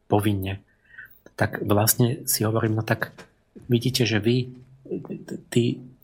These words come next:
tí ochrancovia žien urobia kvótu, že ona má nadprávo, že vlastne ju by neprijali, ale musia ju prijať, lebo musia prijať nejaké ženy.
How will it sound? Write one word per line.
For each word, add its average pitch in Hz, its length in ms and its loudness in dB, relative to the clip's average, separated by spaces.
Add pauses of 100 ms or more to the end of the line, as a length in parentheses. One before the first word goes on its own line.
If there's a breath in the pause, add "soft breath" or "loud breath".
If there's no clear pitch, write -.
(200)
tí 123 160 2
ochrancovia 143 720 2
žien 110 560 -2 (320 loud breath)
urobia 123 560 0
kvótu, 104 640 2
že 113 80 0
ona 117 240 2
má 117 80 2
nadprávo, 104 720 2
že 113 80 0
vlastne 107 480 0 (640 loud breath)
ju 120 160 4
by 147 140 6 (160)
neprijali, 107 580 0
ale 107 160 0
musia 135 400 4
ju 147 160 0
prijať, 120 400 0
lebo 117 160 0
musia 123 240 0
prijať 110 400 -4
nejaké 104 240 -4
ženy. 92 400 -6